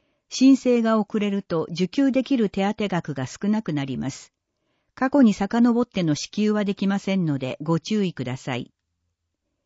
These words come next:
未申請の方、手続き期限、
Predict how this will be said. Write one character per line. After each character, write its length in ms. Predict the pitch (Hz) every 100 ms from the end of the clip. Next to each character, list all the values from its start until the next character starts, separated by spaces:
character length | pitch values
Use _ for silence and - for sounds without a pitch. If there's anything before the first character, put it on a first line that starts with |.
| _ _ _ -
未 180 | 208 -
申 220 | 285 269
請 240 | 202 170
の 140 | 143 135
方、 420 | 143 - 131 - _ _ _ _ _ _ -
手 140 | 202
続 260 | 269 262 254
き 140 | -
期 120 | - 202
限、 340 | 151 127